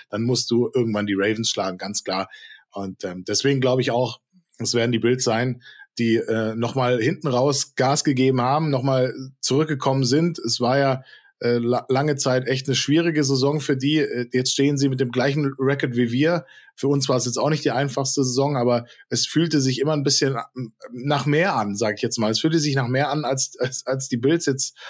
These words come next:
aktuell haben, aber die haben einen ordentlichen Schlussoffensive gebracht und es gibt nur wenige Konstellationen,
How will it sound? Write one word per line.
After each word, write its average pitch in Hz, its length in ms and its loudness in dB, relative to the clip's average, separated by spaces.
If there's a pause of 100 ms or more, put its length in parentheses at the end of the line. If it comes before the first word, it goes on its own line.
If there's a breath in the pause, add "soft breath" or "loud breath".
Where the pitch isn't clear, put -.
(220 loud breath)
aktuell 123 380 0
haben, 147 260 2
aber 120 160 2
die 120 100 0
haben 135 160 0
einen 123 180 -6
ordentlichen 139 380 -2
Schlussoffensive 147 1000 0
gebracht 123 520 -4
und 127 220 -2 (400 loud breath)
es 123 200 -2
gibt 139 200 -4
nur 143 100 2
wenige 147 340 2
Konstellationen, 143 1000 0